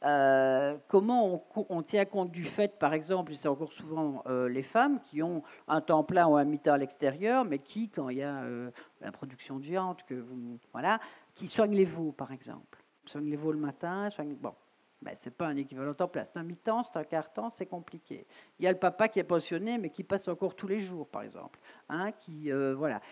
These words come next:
Et ça, c'est pas si facile que ça. Et donc, c'est des notions intéressantes qui, moi, vraiment m'intéressent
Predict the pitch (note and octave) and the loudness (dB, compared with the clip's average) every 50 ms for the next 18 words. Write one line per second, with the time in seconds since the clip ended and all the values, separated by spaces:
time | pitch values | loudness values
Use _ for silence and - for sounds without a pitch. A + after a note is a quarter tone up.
0 | - - - G#3+ - - - E4+ D#4+ - - G#3+ G#3 - - C#4+ C#4 C#4 - - | -12 -6 -4 -4 -2 2 2 2 2 4 2 0 2 4 4 4 4 2 0 -4
1 | - A3 - - G#3+ - - - A3 G3+ - - F3+ E3 - - B2 B2 D#3+ F#3 | -4 -4 0 0 -2 -2 -2 -4 -8 -6 -6 -6 -6 -6 -6 -6 -6 -4 -2 2
2 | C4+ D4 C#4 - - - - D#4+ C4+ A#3 C#4+ B3+ A#3+ A3+ G#3+ - - - - G3+ | 2 2 2 0 -2 -2 0 0 4 4 4 4 4 2 0 -2 -4 -6 -6 -6
3 | F3+ E3 - - - - - _ _ - C4 C#4 C4+ - A3+ G#3 G#3 G3 F3 - | -6 -6 -8 -12 -14 -20 -20 _ _ 4 4 4 4 4 4 2 4 2 -2 0
4 | - C4 C4 D4+ E4+ F4 F4 - - - - A3 G#3 A3 B3 C4+ C4+ B3 G#3 - | 0 0 2 2 2 2 0 -4 -6 -2 0 2 4 4 4 6 6 6 4 4
5 | - D3 D#3+ F3+ F#3+ G#3 A3+ A#3 A#3 A3 G3 G3 F#3+ F#3 - G3+ F#3 F3+ G#3 G#3 | 0 0 2 4 6 6 8 8 8 8 8 6 4 4 6 4 4 6 8 6
6 | G3 F#3+ - - | 6 4 0 -10